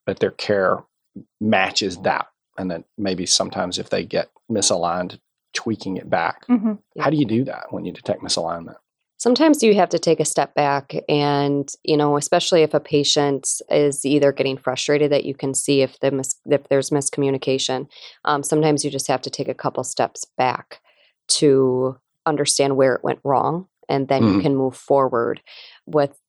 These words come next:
Speaker 3: either having that direct conversation, either with a provider or with a different department,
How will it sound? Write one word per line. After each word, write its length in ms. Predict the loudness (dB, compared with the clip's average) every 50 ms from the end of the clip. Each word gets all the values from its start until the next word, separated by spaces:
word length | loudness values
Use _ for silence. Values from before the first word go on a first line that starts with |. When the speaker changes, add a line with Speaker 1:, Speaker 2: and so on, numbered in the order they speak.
| _ _ 0
Speaker 3:
either 260 | 0 2 2 2 2
having 300 | 0 -2 -2 -2 -2 -2
that 160 | -2 -4 -2
direct 260 | 0 -2 -2 -2 -2
conversation, 800 | -4 -4 -4 -2 -2 -4 -2 -2 -2 -2 -2 -4 -6 -4 -6 -6
either 240 | -6 -6 -6 -8 -6
with 220 | -6 -6 -8 -8 -12
a 20 |
provider 720 | -4 -2 0 0 2 0 0 -2 -2 -4 -4 -4 -6 -8 -4 _
or 540 | 0 2 2 2 2 2 0 0 -2 -4 -4 -4
with 160 | -4 0 4 4
a 40 |
different 320 | 4 4 4 2 0 -2 -2
department, 760 | -4 -6 -4 -2 -2 -2 -2 0 0 0 0 0 -2 -4 -6